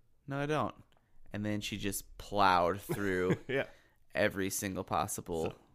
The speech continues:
Speaker 1: thing.
Speaker 2: I mean, that was an interesting, that was definitely an interesting choice for them to do, like, 'cause it, it seemed at some point like she was going to maybe even, like,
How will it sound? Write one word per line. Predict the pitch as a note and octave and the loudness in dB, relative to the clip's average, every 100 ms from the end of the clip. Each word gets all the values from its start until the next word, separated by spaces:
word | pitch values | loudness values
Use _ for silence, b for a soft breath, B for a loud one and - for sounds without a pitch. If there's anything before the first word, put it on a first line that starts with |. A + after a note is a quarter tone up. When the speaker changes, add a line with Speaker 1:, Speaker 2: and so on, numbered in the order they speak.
| - _ F#2 | -20 _ -10
Speaker 1:
thing. | - A#2+ A2 | -8 -10 -4
Speaker 2:
I | D3 | 0
mean, | C#3+ | 2
that | C#3 D#3+ | 2 0
was | E3+ | 0
an | F3 | 0
interesting, | C#3+ C3 C3 C#3 A#2+ - | -2 -4 -6 -8 -8 0
that | C#3 | 2
was | C3 | 2
definitely | C#3 D3 C#3 | 0 0 -2
an | |
interesting | B2 - A#2+ A#2 | -4 -6 -10 -10
choice | - G#2 F#2+ - | -8 -10 -10 -14
for | A#2+ | -12
them | G#2+ | -12
to | - - | -12 -14
do, | G2+ | -10
like, | F2 C2+ - - | -10 -12 -14 -12
'cause | B2 A2 | -8 -8
it, | - B B B | -10 B B B
it | A#2+ - | -10 -8
seemed | - D#3 D#3 C#3+ | -4 -2 0 -2
at | C3+ | -2
some | C3 A#2+ | -4 -4
point | A#2+ A2 | -6 -4
like | A#2 | -6
she | - A#2 | -8 -10
was | A2+ | -8
going | G#2 A#2 | -6 -6
to | A#2 | -4
maybe | A#2 A2 A#2 | -4 -6 -8
even, | A2+ G#2+ | -8 -10
like, | F2 - | -10 -14